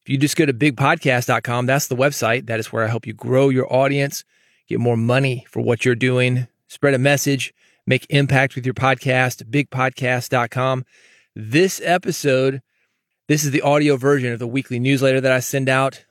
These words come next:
also at big podcast dot com. Everything that I talk about here, if you want the links for it,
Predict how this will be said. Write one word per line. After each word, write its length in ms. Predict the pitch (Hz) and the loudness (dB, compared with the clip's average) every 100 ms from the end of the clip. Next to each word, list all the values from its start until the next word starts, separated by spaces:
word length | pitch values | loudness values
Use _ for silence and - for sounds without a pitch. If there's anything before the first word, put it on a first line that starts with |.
| _ | _
also 480 | 131 147 - 127 120 | 0 2 2 2 2
at 160 | 123 110 | 0 0
big 180 | 123 117 | -2 0
podcast 460 | 123 123 120 117 | 0 2 0 0
dot 180 | 127 110 | 0 -2
com. 300 | 117 117 117 | -2 -4 -2
Everything 380 | 135 143 139 135 | 0 0 0 0
that 100 | 120 | 0
I 60 | 110 | 0
talk 240 | 123 120 | 0 0
about 220 | 117 110 | 0 0
here, 260 | 110 123 123 | 2 2 2
if 160 | 117 | 0
you 80 | 120 | -4
want 140 | 120 113 | -2 -2
the 80 | |
links 320 | 113 131 139 - | -2 -2 -2 -2
for 200 | 131 131 | 2 2
it, 200 | 127 | 2